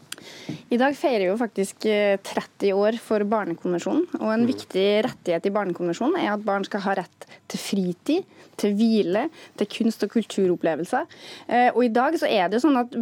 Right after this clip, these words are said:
Speaker 1: veldig mange av disse tingene får vi gjennom smarttelefonen eller nettbrett eller en datamaskin. Eh, og det er jo egentlig også et veldig stort gode at vi ikke alltid trenger å oppsøke disse tingene fysisk lenger. Det betyr at du trenger ikke å bo i nærheten av en kino for å se de nyeste filmene.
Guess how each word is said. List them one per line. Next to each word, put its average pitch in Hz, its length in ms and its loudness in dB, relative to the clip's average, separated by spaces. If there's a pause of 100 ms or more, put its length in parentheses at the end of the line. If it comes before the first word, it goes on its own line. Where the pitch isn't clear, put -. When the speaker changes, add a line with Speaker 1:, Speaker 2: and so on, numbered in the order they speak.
Speaker 1:
veldig 226 400 2
mange 233 240 4
av 247 100 0
disse 233 240 0
tingene 226 300 2
får 170 500 0
vi 349 160 4
gjennom 240 220 2
smarttelefonen 170 680 -2 (100)
eller 170 260 0
nettbrett 214 560 -2
eller 190 320 0
en 202 80 0
datamaskin. 180 580 0 (420)
Eh, 220 400 4
og 247 420 4
det 262 100 4
er 254 60 4
jo 247 100 6
egentlig 220 320 0
også 226 220 -2
et 220 100 -10
veldig 220 160 0
stort 220 240 -2
gode 220 320 2
at 196 100 -4
vi 220 120 -2
ikke - 180 -2
alltid 185 340 -4
trenger 285 380 0
å - 80 -4
oppsøke - 320 -2
disse 233 240 0
tingene 196 320 0
fysisk 196 400 -2
lenger. 247 300 4 (300)
Det 240 120 4
betyr 269 240 2
at 240 80 -4
du 247 80 2
trenger 202 300 0
ikke 247 160 0
å 220 40 -2
bo 220 140 4
i 220 80 2
nærheten 190 320 0
av 196 60 0
en 208 120 2
kino 185 600 2
for 220 160 0
å - 40 0
se 226 80 0
de 233 100 4
nyeste 202 380 2
filmene. 226 400 2